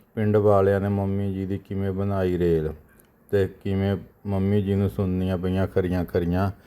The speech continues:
ਇਸ ਬਾਰੇ ਆਪਾਂ ਪੂਰੀ ਡਿਟੇਲ 'ਚ ਗੱਲ ਕਰਾਂਗੇ। ਜੇ ਤੁਹਾਨੂੰ ਸਾਡੀ ਵੀਡੀਓ ਵਧੀਆ ਲੱਗੀ ਤਾਂ ਚੈਨਲ ਨੂੰ ਸਬਸਕ੍ਰਾਈਬ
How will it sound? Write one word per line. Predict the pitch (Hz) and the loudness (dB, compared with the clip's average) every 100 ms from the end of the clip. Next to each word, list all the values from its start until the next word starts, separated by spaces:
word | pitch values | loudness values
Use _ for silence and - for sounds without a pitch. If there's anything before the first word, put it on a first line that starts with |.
| - - - | -20 -20 -8
ਇਸ | 117 110 | -6 -2
ਬਾਰੇ | 107 107 104 | 2 4 4
ਆਪਾਂ | 98 104 | 2 0
ਪੂਰੀ | - 101 98 | 0 -2 -2
ਡਿਟੇਲ | 98 101 95 98 95 | 0 0 2 0 0
'ਚ | 98 | -2
ਗੱਲ | 95 95 | 0 0
ਕਰਾਂਗੇ। | 92 90 87 92 95 | 0 -2 -2 -2 0
ਜੇ | 101 92 - _ _ - | 0 -2 -8 _ _ -8
ਤੁਹਾਨੂੰ | 98 98 95 | -4 -2 -2
ਸਾਡੀ | 90 98 92 92 | -2 -2 -2 -2
ਵੀਡੀਓ | 92 92 95 101 | -2 -2 2 4
ਵਧੀਆ | 92 87 98 | 2 0 0
ਲੱਗੀ | 95 92 92 | 0 0 0
ਤਾਂ | 92 | 0
ਚੈਨਲ | 98 92 92 | 0 -2 -2
ਨੂੰ | 92 95 | -2 -2
ਸਬਸਕ੍ਰਾਈਬ | 95 87 - 92 90 90 | -2 -4 -2 0 0 -2